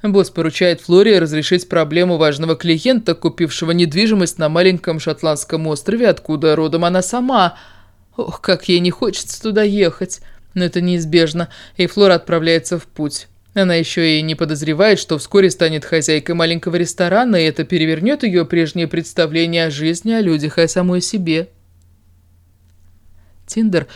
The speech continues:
популярное частично платное приложение для мобильных платформ Android и I O S, предназначенное для романтических знакомств в соответствии с заданными параметрами.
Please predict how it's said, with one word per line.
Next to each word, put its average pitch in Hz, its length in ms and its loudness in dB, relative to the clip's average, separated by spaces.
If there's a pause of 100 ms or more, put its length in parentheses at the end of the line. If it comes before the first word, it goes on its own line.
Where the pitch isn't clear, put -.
(240)
популярное 165 640 0
частично 156 520 -6
платное 160 380 -2
приложение 160 640 0
для 151 180 -2
мобильных 151 500 -2
платформ 175 520 0
Android 160 500 0
и 147 260 -4
I 147 260 -4
O 202 80 0
S, 233 100 -6
предназначенное 156 800 -4
для 143 160 -4
романтических 147 680 -6
знакомств 160 560 -4
в - 60 -14
соответствии 175 540 -2
с 143 60 -6
заданными 160 420 -2
параметрами. 156 720 -4